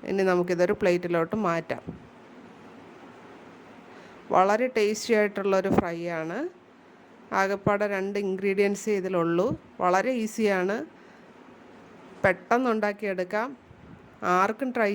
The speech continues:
ചെയ്യാൻ പറ്റിയൊരു റെസിപ്പിയാണ്. എന്തായാലും നിങ്ങളിതൊന്ന് ട്രൈ ചെയ്ത് നോക്കുക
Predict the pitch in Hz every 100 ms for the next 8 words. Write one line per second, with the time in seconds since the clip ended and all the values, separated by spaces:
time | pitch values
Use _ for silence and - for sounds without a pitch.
0 | 202 202 196 190 180 180 180 175 175 175
1 | - 175 170 185 311 359 - - - -
2 | - - - - - 202 226 220 196 190
3 | 190 262 320 - - 220 208 196 190 196
4 | 208 233 370 - - - - - - 208
5 | 190 196 214 202 196 180 180 190